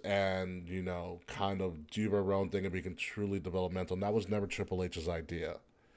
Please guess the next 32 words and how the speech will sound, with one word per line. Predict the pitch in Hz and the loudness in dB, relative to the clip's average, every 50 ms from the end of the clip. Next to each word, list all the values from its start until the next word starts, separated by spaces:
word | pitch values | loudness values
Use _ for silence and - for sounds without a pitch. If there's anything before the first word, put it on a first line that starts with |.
| - - - - - _ _ | -20 -20 -20 -20 -20 _ _
You | - 95 95 | -2 0 2
know, | 92 92 92 | 2 2 0
Triple | - - 104 95 82 95 95 | 0 0 0 0 2 2 2
H's | 95 92 87 95 90 85 | 2 0 0 0 0 2
idea. | 95 92 87 80 - 104 101 95 | 2 2 2 2 4 4 4 6
Triple | - - 120 113 123 | 6 6 8 10 10
H, | 117 110 - | 8 8 8
who | 131 123 127 | 10 10 10
is | 127 113 104 | 10 10 8
now | 120 123 131 135 139 | 6 10 10 10 10
the | 117 123 117 104 | 10 10 6 6
head | - - 127 139 147 147 | 6 8 8 10 10 10
of | - 139 120 - | 8 6 4 4
creative | - - - 135 131 131 143 151 139 123 - | -2 0 4 6 8 10 10 12 10 10 10
all | - 120 123 123 120 131 | 8 8 8 10 12 12
over | 151 135 123 107 | 12 12 10 8
the | 101 - | 8 6
place. | - 98 92 92 101 - - - - - _ - - - - - - - - - - - - | 4 2 2 2 2 0 -4 -10 -12 -14 _ -20 -20 -20 -20 -20 -20 -20 -20 -20 -20 -10 2
Like, | 104 113 104 - | 4 4 4 8
he | 127 135 139 | 8 12 12
is, | 139 127 131 - - - - - - - | 12 12 10 4 -2 -6 -16 -20 -20 -10
he | - - 135 135 | 4 8 10 10
is | 139 135 131 | 10 10 10
head | 113 123 120 117 | 8 8 8 10
of, | 120 113 104 104 | 10 8 8 8
uh, | 107 107 104 104 98 104 | 8 8 8 6 6 6
what | 113 127 | 6 6
is | 143 | 6
it, | 143 - - | 4 2 4
head | 95 117 110 | 4 4 4
of | - - | 4 2
content? | - - 107 104 107 107 - 147 156 185 - - - | 2 4 4 4 4 4 4 4 4 4 0 -4 -10